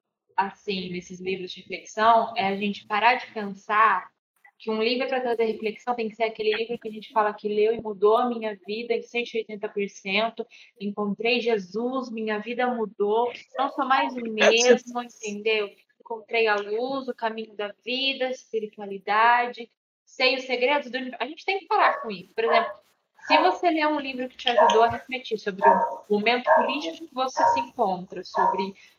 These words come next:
Speaker 1: relações familiares, ou mesmo sobre aquele boy lixo, né? A gente já fez a sessão de terapia aí do,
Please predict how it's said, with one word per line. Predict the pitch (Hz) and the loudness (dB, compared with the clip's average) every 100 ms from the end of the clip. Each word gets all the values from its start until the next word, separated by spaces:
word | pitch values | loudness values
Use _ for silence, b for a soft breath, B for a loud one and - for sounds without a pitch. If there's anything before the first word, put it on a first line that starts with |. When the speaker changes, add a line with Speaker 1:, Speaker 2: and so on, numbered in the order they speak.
| - | -2
Speaker 1:
relações | 311 214 214 - 262 - | 4 4 2 -2 -6 -4
familiares, | 277 254 247 240 220 196 185 175 175 - _ _ _ | -6 -4 2 4 6 6 4 2 -4 -10 _ _ _
ou | 240 359 | 4 4
mesmo | 403 247 320 254 | 4 2 2 -2
sobre | 233 208 226 | -4 -2 0
aquele | 226 226 214 | 0 0 2
boy | 208 214 | 4 4
lixo, | 202 247 311 - 220 | 2 0 0 -2 -2
né? | 220 254 | 0 -2
A | |
gente | 226 214 - | -4 -6 -6
já | 208 | -6
fez | 214 196 | -4 -6
a | |
sessão | - - 202 | -10 -12 -14
de | - | -12
terapia | 208 196 - 202 190 | -12 -12 -10 -6 -4
aí | 165 165 | -4 -4
do, | 262 180 165 - | -2 -2 -4 -10